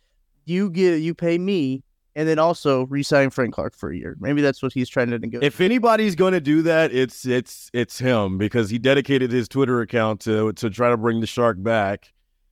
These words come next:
Speaker 1: Yeah.
Speaker 2: They already ate some dead cap money in that too. Isn't
Speaker 1: They
Speaker 2: it
Speaker 1: did.
Speaker 2: like, s-, wasn't it like seven mil or like nine mil or something like that to, to be able to, like, designate him as a post June one or whatever the hell it was? To welcome him back, it, it would have to be vet min. It would have to be
Speaker 1: Yeah.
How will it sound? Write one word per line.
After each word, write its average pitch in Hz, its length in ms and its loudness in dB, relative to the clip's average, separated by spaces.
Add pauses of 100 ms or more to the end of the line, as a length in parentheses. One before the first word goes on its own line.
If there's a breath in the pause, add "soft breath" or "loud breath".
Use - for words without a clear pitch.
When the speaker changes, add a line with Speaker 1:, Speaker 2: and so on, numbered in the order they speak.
(160)
Speaker 1:
Yeah. - 80 -18
Speaker 2:
They 269 100 4
already 330 360 0
ate 226 200 0
some 165 220 -4
dead 143 260 0
cap 208 300 0
money 113 240 0
in 87 160 -6
that 85 240 -10
too. 311 260 0
Isn't 220 200 -2
Speaker 1:
They 277 60 0
Speaker 2:
it - 20 0
Speaker 1:
did. 240 80 -2
Speaker 2:
like, 208 120 -2
s-, - 180 -16 (280)
wasn't 247 180 0
it - 20 2
like 233 120 0
seven 185 480 0
mil 196 560 2
or 135 140 2
like 123 160 0
nine 180 440 0
mil 190 240 0
or 185 80 -2
something 190 260 -2
like 185 180 -2
that 180 220 0
to, 160 120 -2
to 151 140 -4
be 147 180 0
able 170 160 2
to, 156 80 2
like, 131 240 0 (340)
designate 156 400 2
him 156 160 2
as 147 140 2
a 139 80 0
post 147 320 0
June 151 300 0
one 151 280 0
or 143 80 -2
whatever 147 360 -2
the 139 120 0
hell 147 200 0
it 143 80 2
was? 143 540 -2 (500)
To 196 120 -2
welcome 214 320 2
him 180 200 0
back, 180 340 0
it, 175 140 -2
it 240 120 0
would 226 100 0
have 330 260 0
to 180 80 -2
be 135 160 0
vet 104 260 0
min. 82 420 -4
It - 80 -2
would 190 140 2
have 254 220 0
to 214 100 -6
be 165 300 -2
Speaker 1:
Yeah. 123 260 -4